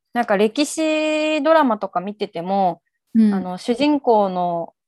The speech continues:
Speaker 1: 相手役、ヒロインの相手役に、あの、なんか十九世紀ってとかい-、なんか言ってるのに黒人の方が出てくるとか。
Speaker 2: うん。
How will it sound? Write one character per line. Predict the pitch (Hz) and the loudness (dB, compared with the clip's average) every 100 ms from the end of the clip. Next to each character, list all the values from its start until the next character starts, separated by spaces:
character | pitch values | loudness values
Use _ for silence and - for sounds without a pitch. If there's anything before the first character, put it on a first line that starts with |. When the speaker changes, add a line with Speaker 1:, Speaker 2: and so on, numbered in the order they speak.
| _ | _
Speaker 1:
相 | - 180 196 | -4 -4 -2
手 | 226 | 0
役、 | 220 - 247 339 | 0 0 -6 -6
ヒ | - 240 | -6 -2
ロ | 254 | 0
イ | 233 | 0
ン | |
の | 196 | -2
相 | 185 190 | -4 -4
手 | 208 | -2
役 | 202 - 196 196 196 190 190 - _ | -4 -4 -6 -4 -6 -6 -10 -14 _
に、 | 262 330 277 185 - _ _ _ _ _ | -8 -6 -6 -8 -14 _ _ _ _ _
あ | 196 185 | -14 -12
の、 | 180 180 180 180 180 175 _ | -8 -6 -6 -6 -8 -10 _
な | 190 | -8
ん | 196 | -6
か | |
十 | 175 240 | 0 -2
九 | 240 294 | 0 -2
世 | 269 302 | 0 -2
紀 | 254 190 | -2 -8
っ | 175 | -8
て | - 170 _ | -12 -14 _
と | 180 | -10
か | 170 | -8
い-、 | 180 - _ | -10 -12 _
な | 190 190 | -12 -10
ん | |
か | 156 151 - | -8 -10 -4
言 | 208 | -4
っ | |
て | 208 _ - 277 | -4 _ -4 -2
る | 294 | -2
の | 294 302 | -2 -2
に | 349 359 240 - | -2 0 -2 -4
黒 | - 202 202 | -14 -6 -6
人 | 214 214 | -4 -6
の | 214 | -4
方 | 214 202 226 | -6 -2 -2
が | 175 160 - _ - | -2 -6 -10 _ 0
出 | 202 | 0
て | 165 | 0
く | 156 - | -12 -20
る | - | -20
と | - | -20
か。 | - 208 - _ _ _ - | -10 -10 -10 _ _ _ -2
Speaker 2:
う | |
ん。 | 208 | 0